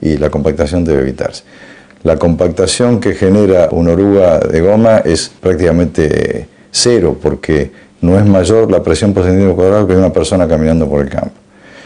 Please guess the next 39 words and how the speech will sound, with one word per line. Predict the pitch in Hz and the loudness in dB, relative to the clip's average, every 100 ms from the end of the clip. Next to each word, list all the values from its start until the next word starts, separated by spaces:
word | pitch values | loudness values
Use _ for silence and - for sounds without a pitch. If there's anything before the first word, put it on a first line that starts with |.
| - _ | -20 _
En | 92 87 | -4 0
consecuencia, | 104 95 107 123 104 92 | 0 0 0 0 0 -2
para | - 90 | 0 2
igualar | 92 90 110 123 143 - - _ - | 2 2 2 2 2 -2 -12 _ -6
la | 82 | -4
presión | - 80 110 107 | -2 -2 0 0
por | 95 | 0
centímetro | 85 87 104 98 - 80 | -2 -2 0 0 0 0
cuadrado | 85 80 65 65 | 2 2 2 0
de | 67 | 0
una | 85 87 82 - - - - _ _ | 0 2 0 -2 -8 -20 -20 _ _
cosechadora | - 82 78 90 101 | -4 -2 0 2 2
con | 92 85 | 2 2
orugas, | 87 117 110 | 2 2 2
habría | 92 92 | 2 2
que | 87 | 2
poner | 78 87 87 - | 2 0 0 -4
seis | - - 98 | -6 -2 0
ruedas | 92 98 90 | 2 2 2
de | 82 | 2
cada | 80 82 80 | 2 2 2
lado | 87 85 - - _ _ - - | 2 2 0 -6 _ _ -14 -2
para | 71 73 | -2 0
tener | 82 85 | 0 0
el | 80 | 2
mismo | 82 80 78 | 0 0 -2
nivel | 76 73 73 71 | -2 -2 -2 -2
de | 69 | -4
presión | 67 71 85 | -2 -2 -2
específica, | 73 67 71 - 71 - _ | -4 -6 -10 -12 -14 -16 _
cosa | - - 69 | -8 -8 -6
que | 67 | -8
es | |
totalmente | - - 69 73 69 67 | -8 -6 -4 -2 -4 -6
inviable. | 71 69 - - - - - - | -6 -6 -8 -12 -20 -20 -20 -6
Por | 92 | -2
eso | 92 117 | 0 2
yo | 95 98 | 2 0
estoy | 92 92 87 | 0 0 0